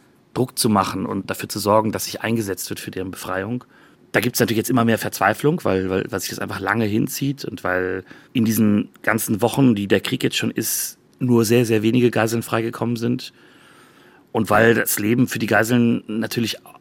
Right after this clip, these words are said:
auch echt sehr gefährlich ist in diesem Krieg. Und es gibt auch Wut, Wut gegenüber der Regierung hier, weil die Angehörigen eben den Verdacht haben, in diesem Krieg, das wird zwar immer gesagt, wir wollen die Hamas vernichten, wir wollen die Geiseln befreien,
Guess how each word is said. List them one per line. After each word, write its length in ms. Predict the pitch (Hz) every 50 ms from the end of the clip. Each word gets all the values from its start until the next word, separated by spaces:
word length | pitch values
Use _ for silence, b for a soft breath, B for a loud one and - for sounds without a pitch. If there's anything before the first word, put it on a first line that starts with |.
| _ _
auch 240 | - 110 107 - -
echt 180 | - - - -
sehr 140 | - 120 107
gefährlich 380 | 107 - - 110 127 123 -
ist 120 | - - -
in 60 | 143
diesem 180 | 120 120 131 127
Krieg. 340 | - - - - - - - B B B B B B B B B B B B B B B B -
Und 140 | - 135 135
es 120 | 131 -
gibt 160 | - 147 135
auch 180 | 127 127 120 107
Wut, 380 | 117 139 196 - - - - - _ _ _
Wut 260 | - - 120 131 -
gegenüber 560 | - 135 120 135 156 123 123 123 117 113 110 107
der 240 | - - 104 101
Regierung 440 | 101 101 - - 131 147 151 160 156
hier, 420 | 156 - 156 156 151 151 156 156 156 B B B B B B B B B B B -
weil 280 | 120 127 113 135 139
die 120 | 123 139 -
Angehörigen 640 | - 127 143 135 135 123 127 135 131 127 131 131
eben 240 | - 131 127 131 120
den 140 | 131 123 113
Verdacht 400 | - 113 107 123 117 - - -
haben, 440 | 117 117 113 117 117 113 - - - _ _ _ _ _ _ _
in 180 | - 139 135
diesem 220 | 123 117 123 117 -
Krieg, 200 | - 139 151 -
das 140 | 107 -
wird 100 | 120 -
zwar 140 | - - 127
immer 160 | - 104 98
gesagt, 440 | 92 101 92 98 117 131 156 156 -
wir 100 | 104 90
wollen 140 | 92 95 92
die 100 | 92 90
Hamas 240 | 92 98 - - -
vernichten, 540 | - - - 110 113 117 107 - - - 101
wir 120 | 101 92
wollen 200 | 98 98 101 95
die 160 | 85 92 85
Geiseln 420 | 82 - 92 107 113 113 117 110 104
befreien, 520 | 95 - - - 107 104 107 107 107